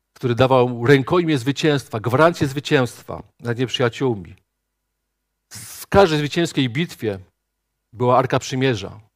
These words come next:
W Księdze Liczb, w dziesiątym rozdziale, w trzydziestym piątym wersecie przeczytamy: „Gdy Arka wyruszała, mówił Mojżesz: Podnieś się, o Panie, i niech się rozproszą nieprzyjaciele Twoi,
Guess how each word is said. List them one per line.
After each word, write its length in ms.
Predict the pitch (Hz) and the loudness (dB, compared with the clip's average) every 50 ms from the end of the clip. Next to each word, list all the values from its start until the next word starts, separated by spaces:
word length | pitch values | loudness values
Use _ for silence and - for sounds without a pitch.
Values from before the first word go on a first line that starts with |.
| _ _ _ _ _ _ _ _ | _ _ _ _ _ _ _ _
W 40 | _ | _
Księdze 400 | - - 165 160 151 127 143 131 | -10 -4 -2 -2 2 4 4 4
Liczb, 460 | 127 151 190 185 131 - - _ - | 4 0 -6 -8 -8 -10 -14 _ -18
w 920 | - - _ _ _ _ _ _ _ _ _ _ _ _ _ _ _ _ - | -20 -20 _ _ _ _ _ _ _ _ _ _ _ _ _ _ _ _ -14
dziesiątym 420 | 113 - 156 151 143 - 147 131 | -6 -4 -4 -4 -2 -4 -6 -4
rozdziale, 460 | 120 127 120 110 101 135 139 135 127 113 | -2 -4 -4 -4 -4 -4 -2 -2 -2 -4
w 40 | |
trzydziestym 360 | - - 131 131 127 - 131 110 | -4 -6 -8 -8 -6 -6 -8 -6
piątym 320 | 127 127 117 123 123 113 | -6 -8 -6 -4 -6 -4
wersecie 560 | 113 117 107 - 139 131 - - 117 107 101 | -4 -6 -6 -4 -6 -8 -6 -6 -8 -8 -8
przeczytamy: 680 | - - - 110 - - 104 120 123 127 120 113 110 107 - _ _ _ _ _ _ _ _ _ _ _ _ _ _ _ _ _ - | -10 -14 -16 -16 -14 -14 -4 -2 -2 -2 0 -2 -6 -6 -8 _ _ _ _ _ _ _ _ _ _ _ _ _ _ _ _ _ -8
„Gdy 160 | 120 107 147 | 0 2 4
Arka 260 | 170 202 - 220 180 | 4 4 4 4 2
wyruszała, 500 | 160 165 160 151 - - 208 190 175 160 | 4 4 2 2 2 2 4 8 8 8
mówił 320 | 151 160 156 139 139 143 135 | 8 6 2 0 0 0 2
Mojżesz: 640 | 131 127 135 135 117 117 117 107 - - - - _ _ _ _ | 2 2 2 0 0 -2 -4 -4 -4 -8 -12 -14 _ _ _ _
Podnieś 420 | - 185 196 160 139 135 123 113 - | 4 4 4 4 2 -4 -6 -6 -6
się, 180 | - - 123 | -6 -2 0
o 120 | 113 113 110 | 0 0 0
Panie, 520 | - 151 139 139 127 107 98 92 90 92 _ _ _ _ _ _ _ _ _ - | 2 2 4 4 2 0 -4 -8 -10 -12 _ _ _ _ _ _ _ _ _ -12
i 80 | 135 131 | -6 0
niech 180 | 156 185 196 | 2 2 2
się 120 | - - 156 | 2 0 0
rozproszą 500 | 165 151 - - - 180 196 - 180 165 | 0 0 -2 -2 0 0 0 2 0 0
nieprzyjaciele 720 | 160 156 - - - 160 147 139 - - 170 147 127 110 | 0 0 0 0 0 0 0 0 0 -2 0 0 0 -2
Twoi, 420 | - - 107 95 87 76 73 107 | -4 -12 -12 -12 -12 -14 -20 -20